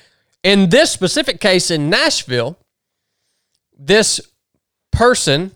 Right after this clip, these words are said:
that committed this evil act and killed these children and these teachers,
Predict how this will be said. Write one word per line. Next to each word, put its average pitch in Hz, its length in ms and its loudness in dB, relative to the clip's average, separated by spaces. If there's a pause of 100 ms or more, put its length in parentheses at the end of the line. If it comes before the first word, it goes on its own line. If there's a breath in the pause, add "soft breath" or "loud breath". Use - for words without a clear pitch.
(160)
that 151 260 -4
committed 175 640 0
this 165 260 -2
evil 165 400 0
act 156 300 0
and 131 140 -6
killed 196 300 -2
these 139 200 -6
children 147 500 -2 (300)
and 135 160 -4
these 139 180 -2
teachers, 143 640 -8